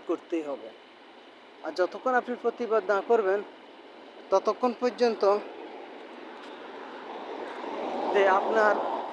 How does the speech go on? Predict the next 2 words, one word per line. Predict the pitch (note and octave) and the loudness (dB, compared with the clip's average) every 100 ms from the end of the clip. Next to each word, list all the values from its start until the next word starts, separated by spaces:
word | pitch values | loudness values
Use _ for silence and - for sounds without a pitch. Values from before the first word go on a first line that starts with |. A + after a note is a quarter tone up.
| - - - - - - - - - - - - - - - - | -10 -12 -14 -14 -14 -14 -14 -14 -14 -14 -14 -14 -16 -14 -16 -6
আপনার | F#3+ G3 A3+ A#3 | -4 0 0 2
সাথে | B3 A#3 B3+ | -2 2 4